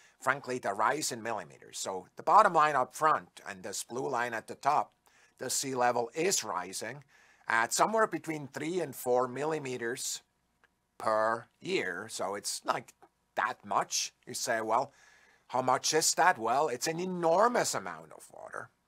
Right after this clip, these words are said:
but, uh, it's something, of course, that has impact, as we're gonna show, not so much primarily in the state of Michigan,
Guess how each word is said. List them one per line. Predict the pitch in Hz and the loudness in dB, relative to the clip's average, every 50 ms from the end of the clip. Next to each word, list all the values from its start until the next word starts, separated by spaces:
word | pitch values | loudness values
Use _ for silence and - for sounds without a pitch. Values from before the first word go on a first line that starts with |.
| _ _ _ _ _ _ _ _ - | _ _ _ _ _ _ _ _ 0
but, | 135 131 131 131 - - - | 4 4 4 4 2 -2 -4
uh, | 139 127 120 117 120 123 | -2 2 2 2 2 0
it's | 143 135 127 123 120 127 - | -4 -4 -4 -4 -2 -2 0
something, | - - 196 233 - - 175 160 | 0 0 0 -2 -2 -4 -4 -2
of | 131 123 - - | -2 -4 -4 -4
course, | - 120 113 113 147 160 - - | -4 -4 -2 -2 -4 -4 -4 -4
that | - 131 123 104 117 | -2 -2 -4 -4 -2
has | - 104 110 117 120 - | 2 2 4 4 4 2
impact, | 143 151 202 190 - 117 95 87 - - | -2 -4 -4 -4 -4 -4 -4 -4 -6 -10
as | 101 95 - | -12 -12 -12
we're | 113 101 | -12 -12
gonna | - 107 98 98 98 101 - _ _ _ _ | -12 -12 -12 -14 -14 -16 -18 _ _ _ _
show, | - - 143 127 139 143 | -4 0 0 0 0 2
not | 135 170 202 226 | 2 2 2 2
so | - - 196 185 | 2 2 0 2
much | 185 180 180 180 - - | 2 2 2 2 -2 -4
primarily | - 120 117 117 120 120 120 123 127 127 123 | -4 -2 -2 -2 -2 -2 -2 -2 -2 -4 -6
in | 110 | -8
the | 107 104 | -8 -8
state | - - 113 98 101 98 | -8 -8 -8 -8 -8 -8
of | 98 95 - | -10 -10 -8
Michigan, | 147 175 202 - - 135 117 104 98 107 127 131 | -6 -4 -2 -2 -2 -4 -4 -4 -6 -8 -8 -12